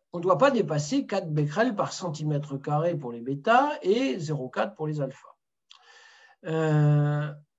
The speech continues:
on est tombé sur des mesures au niveau des planchers des véhicules, donc c'est un petit peu plus loin puisqu'on en est dans les contrôles périodiques, les véhicules sont concernés aussi par ça, à des valeurs de un becquerel par centimètre carré.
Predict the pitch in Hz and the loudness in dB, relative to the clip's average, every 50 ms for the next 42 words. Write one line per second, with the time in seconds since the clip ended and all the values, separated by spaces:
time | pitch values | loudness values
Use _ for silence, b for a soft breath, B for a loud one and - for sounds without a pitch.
0 | _ _ _ _ _ _ _ _ - 185 214 233 220 240 233 233 233 311 339 320 | _ _ _ _ _ _ _ _ 0 2 2 2 4 4 4 4 4 2 0 0
1 | 269 - - - 262 277 302 285 240 196 190 185 190 202 220 202 214 269 277 240 | 0 -2 -2 0 0 2 2 2 2 2 0 0 0 0 -2 0 0 0 2 2
2 | 220 196 196 202 220 233 214 180 151 151 214 226 226 220 - 254 214 196 180 170 | 2 2 2 2 2 2 2 2 0 2 2 2 2 0 0 0 2 2 4 4
3 | 165 156 151 - 202 233 277 294 294 - _ _ _ - 156 151 - - - - | 2 2 0 0 0 0 0 0 -2 -8 _ _ _ -8 -8 -8 -8 -10 -4 0
4 | 143 143 147 175 165 151 175 147 156 170 165 180 220 262 277 226 175 147 147 - | 0 0 0 0 -4 -4 -4 -2 -2 -2 0 2 2 2 0 0 -4 -10 -8 -6
5 | 151 143 147 156 170 190 175 165 151 147 143 147 160 151 147 147 165 156 147 156 | -4 -2 -2 -2 -2 -2 -4 -2 0 0 0 0 0 -2 -2 0 -2 -4 -2 -2
6 | 160 151 147 151 156 160 185 170 147 - 147 143 135 143 143 147 143 147 165 180 | -2 0 0 0 0 -2 -4 -8 -6 -4 -2 -2 0 2 4 4 4 2 0 -2
7 | 160 147 - - 151 147 151 151 143 147 165 151 143 147 151 151 147 139 - - | -2 -4 -6 -6 -6 -6 -4 -6 -6 -6 -4 -4 -4 -2 -2 -2 -2 -4 -4 -6
8 | 147 143 151 147 147 147 - 220 247 277 - B B B B B B B B B | -6 -4 -2 -4 -4 0 2 2 2 2 2 B B B B B B B B B
9 | B B _ 139 151 175 196 190 196 196 208 240 262 262 214 190 185 - - - | B B _ -4 -2 0 0 2 2 4 6 8 8 8 6 4 0 0 2 4
10 | 285 311 302 254 226 226 220 - - 247 254 233 208 214 185 - - - - 233 | 4 6 6 6 4 4 2 2 0 0 0 0 -2 -4 -4 -4 -6 -4 -4 -4
11 | 208 214 214 214 202 - - 180 160 147 - - | -4 -2 -4 -4 -4 -2 -2 -2 -2 -2 -4 -10